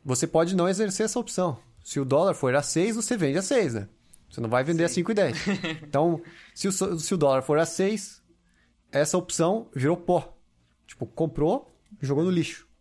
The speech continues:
Speaker 1: Isso virou pó. É, e antes que alguém fale que o dinheiro virou pó, não. O dinheiro não virou pó porque alguém vendeu essa opção. Alguém vendeu, o, e quem vendeu teria que exercer esse direito. Então, supor, você, o dólar caiu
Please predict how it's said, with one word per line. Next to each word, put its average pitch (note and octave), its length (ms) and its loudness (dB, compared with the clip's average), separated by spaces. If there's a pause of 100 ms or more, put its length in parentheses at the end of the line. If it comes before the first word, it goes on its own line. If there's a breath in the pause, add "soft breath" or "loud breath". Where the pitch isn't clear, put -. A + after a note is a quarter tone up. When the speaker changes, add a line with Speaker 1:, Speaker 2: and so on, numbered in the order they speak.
Speaker 1:
Isso - 180 -10
virou C3 220 0
pó. D3+ 320 -4 (1300 soft breath)
É, A#2 260 0
e B2 120 0
antes E3 120 -2
que - 80 -4
alguém D3+ 160 0
fale C3+ 280 -2
que B2+ 100 -6
o A#2 40 -4
dinheiro A#2+ 200 -2
virou C3 200 -2
pó, C#3 260 -2
não. A#2 160 -2
O A#2 80 -4
dinheiro B2 200 -2
não E3+ 140 -2
virou E3 160 -2
pó D3+ 240 -2
porque - 180 -4
alguém E3 360 2
vendeu A#2 340 0
essa G#2+ 160 -8
opção. A2 340 -12 (520 soft breath)
Alguém C3 480 -2
vendeu, C#3 500 0
o, C3+ 580 -4 (360 loud breath)
e - 80 -4
quem C#3+ 200 0
vendeu D#3 360 0
teria E3+ 280 0
que E3 120 -4
exercer E3+ 760 0
esse C3+ 220 -4
direito. D3 420 -2
Então, B2 260 -2
supor, B2+ 500 -2 (380 loud breath)
você, C#3 420 -2
o F3 100 -4
dólar D3 300 4
caiu E3 500 0